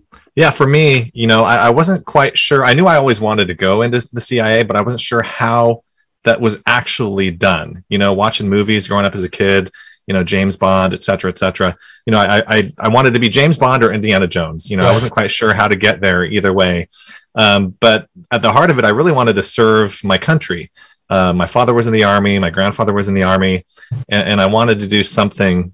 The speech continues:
Speaker 1: um, and, and follow them really, <clears throat> uh, in that realm. And so I, in college, I was really trying to think of what I wanted to do. And, you know, the military was definitely at the top of my list.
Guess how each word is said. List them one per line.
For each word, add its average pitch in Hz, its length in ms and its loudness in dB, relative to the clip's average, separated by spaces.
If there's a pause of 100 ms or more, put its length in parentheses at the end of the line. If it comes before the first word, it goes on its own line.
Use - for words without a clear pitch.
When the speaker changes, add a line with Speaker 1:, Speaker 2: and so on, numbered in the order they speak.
(140)
Speaker 1:
um, 87 480 -2 (100)
and, 101 180 -6
and 98 200 -6
follow 151 300 2
them 90 200 0
really, 87 400 -2
<clears throat> 123 100 -4 (880)
uh, 92 220 0
in 107 120 0
that 101 180 2
realm. 92 400 2 (640)
And 113 160 2
so 117 260 4
I, 127 380 0 (240)
in 131 100 -2
college, 135 400 2
I 113 80 4
was 104 120 0
really 113 180 2
trying 117 180 -2
to 98 60 -2
think 104 180 -4
of 92 80 -4
what 101 140 0
I 98 40 2
wanted 92 240 0
to 87 80 -4
do. 98 440 2
And, 90 460 -2
you 104 120 -4
know, 92 60 0
the 87 80 -4
military 117 420 2
was 98 140 0
definitely 107 280 0
at 98 40 -2
the 95 80 -4
top 98 200 -4
of 98 60 -2
my 92 120 0
list. 95 460 -2